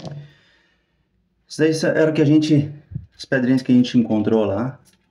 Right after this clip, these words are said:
E trouxe pra vocês aí, pra, pra gente tá dando uma olhada aí. Esse aqui também eu encontrei lá, ó. Também acho que é um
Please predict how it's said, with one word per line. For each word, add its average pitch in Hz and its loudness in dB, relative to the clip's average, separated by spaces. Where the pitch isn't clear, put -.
E 98 -8
trouxe 104 -6
pra 107 -4
vocês 98 -4
aí, 101 -4
pra, 104 -2
pra 104 -10
gente 104 -10
tá 107 -2
dando 101 0
uma 98 -2
olhada 92 -2
aí. - -12
Esse - -14
aqui - -12
também 101 0
eu - -8
encontrei 101 -8
lá, 113 -4
ó. - -14
Também 120 -4
acho - -10
que 107 -4
é - -2
um - -6